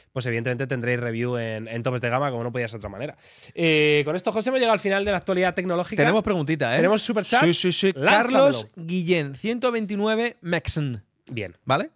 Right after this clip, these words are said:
Speaker 1: Grande.
Speaker 2: Dice, "¿veremos un verdadero cambio en Siri con la I A en I O S dieciocho? Saludos
Speaker 1: Uf.
Speaker 2: desde Morelia, México".
Speaker 1: Mm, duro, ¿eh?
Speaker 2: A ver,
Speaker 1: Duro.
Speaker 2: Siri,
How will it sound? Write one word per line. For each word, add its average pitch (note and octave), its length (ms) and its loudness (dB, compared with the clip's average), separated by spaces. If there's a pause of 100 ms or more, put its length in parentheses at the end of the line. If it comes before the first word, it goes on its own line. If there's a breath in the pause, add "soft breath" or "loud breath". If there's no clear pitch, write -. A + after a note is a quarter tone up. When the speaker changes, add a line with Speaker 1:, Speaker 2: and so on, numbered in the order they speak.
Speaker 1:
Grande. A2 520 -2
Speaker 2:
Dice, F3 220 0
"¿veremos A#3+ 360 2
un C4 80 -2
verdadero G#3+ 380 2
cambio G#3 400 0
en F#3+ 240 0
Siri G3+ 400 -2
con G3+ 320 0
la F3 120 2
I F#3 140 0
A E3+ 140 -2
en F3+ 200 -2
I E3+ 220 0
O D3 40 2
S D3 220 -4
dieciocho? C#3 580 -6
Saludos G#3 480 0
Speaker 1:
Uf. - 40 -16
Speaker 2:
desde D#3 300 -2
Morelia, C#3+ 500 -4
México". A#2+ 500 -10 (120)
Speaker 1:
Mm, C3 240 -6
duro, B2+ 360 -2
¿eh? - 60 -8 (140)
Speaker 2:
A E3 80 4
ver, F#3 180 4
Speaker 1:
Duro. C3 120 -4
Speaker 2:
Siri, D#4+ 400 0